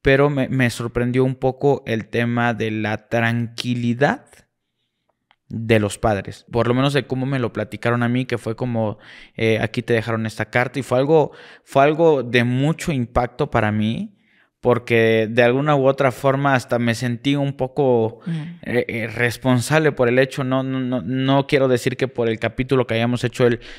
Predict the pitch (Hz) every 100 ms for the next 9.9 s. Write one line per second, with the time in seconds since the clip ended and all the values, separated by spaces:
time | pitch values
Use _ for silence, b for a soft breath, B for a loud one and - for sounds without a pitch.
0 | B - 123 127 127 120 135 147 143 127
1 | 113 117 123 117 113 117 117 127 117 123
2 | 127 117 - 117 113 123 123 131 113 B
3 | B B B _ - 120 120 139 139 127
4 | 127 135 123 123 131 - 120 131 135 127
5 | 139 131 - 117 110 - 113 117 - 110
6 | - 120 123 123 110 117 - 127 - 120
7 | 117 131 - 110 107 107 110 107 107 110
8 | b b b b - 120 117 113 - 120
9 | 120 117 113 107 107 101 - -